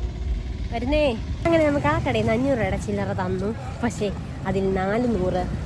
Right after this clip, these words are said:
ഉണ്ടായിരുന്നു. നമ്മൾ ഒരു നൂറ് മാറ്റാൻ അപ്പുറത്തെ കടയിലോട്ട് പോയി നമ്മൾ ചില്ലറ ചോദിക്കും. ഈ ഫ്രൂട്ട്സ് കടയിൽ കുറേ ഫ്രൂട്ട്സ് ഉണ്ട് കേട്ടോ.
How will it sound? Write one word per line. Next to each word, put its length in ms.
ഉണ്ടായിരുന്നു. 400
നമ്മൾ 240
ഒരു 180
നൂറ് 260
മാറ്റാൻ 460
അപ്പുറത്തെ 400
കടയിലോട്ട് 460
പോയി 160
നമ്മൾ 260
ചില്ലറ 340
ചോദിക്കും. 440
ഈ 60
ഫ്രൂട്ട്സ് 420
കടയിൽ 260
കുറേ 320
ഫ്രൂട്ട്സ് 400
ഉണ്ട് 200
കേട്ടോ. 240